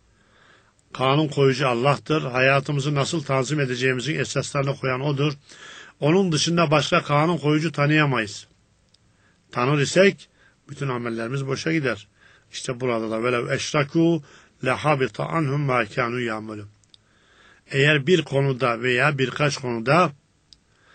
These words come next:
Allah'ın kanun koyuculuğunun yanına bir başka kanun koyucu tanırsak, bütün amellerimiz, yapıp ettiklerimiz boşa gider. Tevhid inancından dışarıya çıkmış oluruz, şirke bulaşmış oluruz, şirke düşmüş oluruz. Dolayısıyla bu da en kötü bir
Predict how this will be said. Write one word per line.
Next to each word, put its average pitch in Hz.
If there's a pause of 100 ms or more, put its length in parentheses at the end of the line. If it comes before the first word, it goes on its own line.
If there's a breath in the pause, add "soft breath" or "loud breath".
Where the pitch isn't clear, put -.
(260 soft breath)
Allah'ın 135
kanun 135
koyuculuğunun 127
yanına 123
bir 127
başka 131
kanun 127
koyucu 117
tanırsak, 131 (800 soft breath)
bütün 139
amellerimiz, 117
yapıp 123
ettiklerimiz 127
boşa 113
gider. 104 (680 soft breath)
Tevhid 147
inancından 135
dışarıya 120
çıkmış -
oluruz, 143 (320 soft breath)
şirke 143
bulaşmış 139
oluruz, 156
şirke 139
düşmüş -
oluruz. 165 (360 soft breath)
Dolayısıyla 127
bu 123
da 156
en 156
kötü 120
bir 165